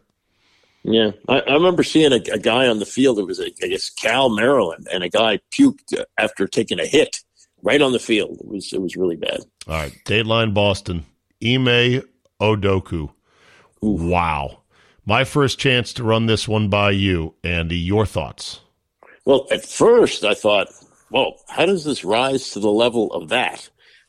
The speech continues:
Speaker 1: And then we get inappropriate comments. And the latest is, is that her husband overheard the conversation.
Speaker 2: Well,
Speaker 1: So, like,
Speaker 2: it started with,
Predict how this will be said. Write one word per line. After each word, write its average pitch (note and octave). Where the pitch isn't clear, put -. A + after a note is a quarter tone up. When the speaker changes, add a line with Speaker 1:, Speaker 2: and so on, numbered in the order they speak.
Speaker 1:
And G2+
then C#3
we B2+
get A#2
inappropriate A2+
comments. G#2
And G2
the G#2
latest C#3+
is, G#2+
is F#2
that F#2+
her D3+
husband B2+
overheard B2+
the E3+
conversation. E3
Speaker 2:
Well, B2+
Speaker 1:
So, C3
like, B2
Speaker 2:
it C#3
started G3
with, C#3